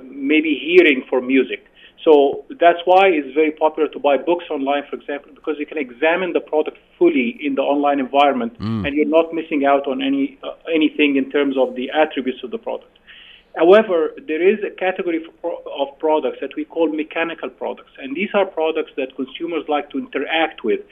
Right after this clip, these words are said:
Speaker 1: This is like when you go to buy a phone and you want to feel how you, you get the tacti-, tactile feedback from pushing the phone buttons, for example. I like doing that. Uh, but for kids,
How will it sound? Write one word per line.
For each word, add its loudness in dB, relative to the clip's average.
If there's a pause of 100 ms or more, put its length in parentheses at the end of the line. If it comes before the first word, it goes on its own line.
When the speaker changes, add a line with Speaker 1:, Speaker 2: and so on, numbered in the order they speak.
(280)
Speaker 1:
This 8
is 0
like 4
when 2
you 0
go 2
to -6
buy 2
a -4
phone 0
and 0
you 0
want -2
to -10 (100)
feel -6 (240)
how 4
you, -2
you -6
get 2
the -4
tacti-, -2 (100)
tactile 2 (120)
feedback -6
from 0
pushing -2
the -2
phone 4
buttons, 0
for -20
example. -20
I 8
like 6
doing -6
that. -10 (680)
Uh, 2 (280)
but -2 (160)
for 2
kids, 4